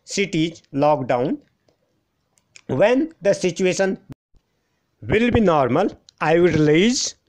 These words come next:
more length of episode. And that's the end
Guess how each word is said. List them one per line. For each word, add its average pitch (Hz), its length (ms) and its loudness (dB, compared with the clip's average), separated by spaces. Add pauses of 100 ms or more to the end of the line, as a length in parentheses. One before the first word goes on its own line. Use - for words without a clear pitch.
(120)
more 240 400 4 (260)
length 196 440 -2 (100)
of 160 260 0
episode. 143 680 -2 (300)
And 165 280 -2
that's 151 360 -2 (140)
the 139 240 -6
end 208 300 0